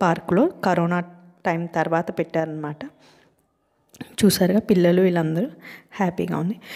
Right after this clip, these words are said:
ఇంకొక విశేషం ఏంటంటే చెప్పాను కదండి నాలుగు విశేషాలండి. ఈ పార్క్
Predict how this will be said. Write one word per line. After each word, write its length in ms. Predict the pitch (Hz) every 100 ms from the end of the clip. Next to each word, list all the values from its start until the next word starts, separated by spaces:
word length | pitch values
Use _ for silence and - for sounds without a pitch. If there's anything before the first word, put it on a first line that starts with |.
| - 208
ఇంకొక 280 | 202 196
విశేషం 480 | 185 175 190 185 208
ఏంటంటే 440 | 185 180 175 180 240
చెప్పాను 280 | 196 - 202
కదండి 300 | 190 185 233 226
నాలుగు 200 | 180 175 165
విశేషాలండి. 600 | - 185 - 160 165 208 - - _
ఈ 60 | 233 233
పార్క్ 280 | 185 180